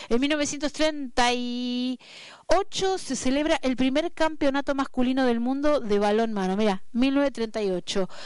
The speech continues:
Y es el primer campeonato, ¿eh? Primer campeonato, yo no me hubiera imaginado, pero bueno, es así. O sea que viste, Copa de Leche, no es esto, no es el voleibol.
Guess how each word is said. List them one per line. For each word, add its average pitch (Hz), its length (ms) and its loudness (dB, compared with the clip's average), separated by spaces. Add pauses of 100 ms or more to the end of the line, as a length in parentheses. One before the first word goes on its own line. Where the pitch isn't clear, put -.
(260)
Y 349 120 6
es 392 160 0
el 359 180 4
primer 392 480 0
campeonato, 359 800 2
¿eh? 233 240 2
Primer 311 360 -2
campeonato, 349 400 0
yo 311 140 -2
no 294 80 2
me 285 100 4
hubiera 277 200 2
imaginado, 233 800 2
pero 233 240 2
bueno, 214 280 2
es - 160 -2
así. 208 300 -4 (220)
O 330 80 2
sea 381 100 4
que 403 120 2
viste, - 220 2
Copa 277 220 2
de 269 80 2
Leche, 302 420 0
no 294 180 0
es 294 340 0
esto, 180 560 0
no 220 180 2
es 254 380 0
el 220 200 2
voleibol. 240 580 2